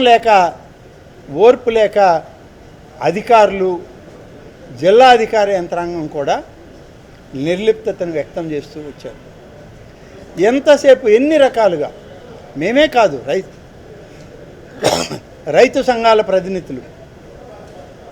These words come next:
రైతు ప్ర-, రై-, రైతు ప్రతినిధులు, ప్రజాప్రతినిధులు అందరూ కూడా చెప్పడం జరిగింది.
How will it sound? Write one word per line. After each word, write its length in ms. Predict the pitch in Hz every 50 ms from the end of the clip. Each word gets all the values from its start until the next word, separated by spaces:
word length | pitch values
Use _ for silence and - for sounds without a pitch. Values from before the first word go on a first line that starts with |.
| - - - - -
రైతు 360 | 147 147 190 247 269 - 269
ప్ర-, 420 | 208 214 220 220 220 214 196 190 170
రై-, 220 | 170 185 202 175 - - - 147 147 - - - - 135
రైతు 500 | 165 208 254 254 - 262 240 208 175 - - - - - - - - - - - -
ప్రతినిధులు, 520 | 175 185 185 - 202 208 196 170 143 127 123 - - - - - - - - - - - - - - - - - - -
ప్రజాప్రతినిధులు 800 | 156 175 170 214 247 262 262 262 240 240 - 220 214 190 196 180
అందరూ 280 | 170 175 208 220 220 202
కూడా 260 | 185 180 160 143 143
చెప్పడం 440 | 135 - 180 - - 156 185 208 208
జరిగింది. 320 | 202 185 175 175 127 -